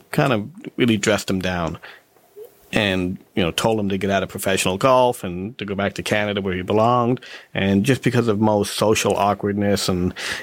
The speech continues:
and his appearance and the way he dressed and the way he acted,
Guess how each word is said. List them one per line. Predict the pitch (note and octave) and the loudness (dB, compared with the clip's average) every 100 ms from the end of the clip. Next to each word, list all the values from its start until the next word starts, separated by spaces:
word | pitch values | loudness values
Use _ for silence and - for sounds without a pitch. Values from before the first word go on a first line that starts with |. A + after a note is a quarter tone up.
| - | -4
and | F2 | -2
his | G2 | -2
appearance | F#2 - A2 G#2 G2+ G2+ - | -2 -2 -2 0 -2 -2 -4
and | F#2 F2 E2+ | -6 -4 -2
the | F2+ | 0
way | F#2 | 0
he | F#2+ | 0
dressed | F#2 A#2 A#2 A2+ - - | 0 2 4 2 -2 -8
and | E2+ F2 F#2 - - - | -6 -6 -8 -12 -16 -2
the | |
way | G2 F#2+ | 2 2
he | G2+ | 2
acted, | F#2+ C3 D3 F#2 G2 | 2 0 -2 -6 -8